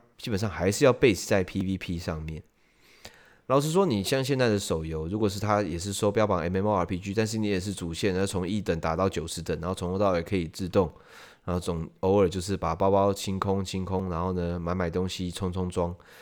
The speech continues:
基本上那种游戏呢，全伺服器只剩你一个玩家的话，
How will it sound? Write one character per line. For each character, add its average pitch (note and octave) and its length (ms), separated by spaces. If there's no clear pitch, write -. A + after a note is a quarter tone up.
基 - 100
本 F3+ 120
上 F3+ 120
那 F#3 60
种 C3+ 100
游 G2 200
戏 A2 240
呢， F#2+ 280
全 A#2 220
伺 - 60
服 D3+ 120
器 C3 100
只 F2 160
剩 A#2+ 200
你 E2+ 180
一 F2 60
个 G#2 100
玩 F2 180
家 F2+ 140
的 E2+ 100
话， E2+ 240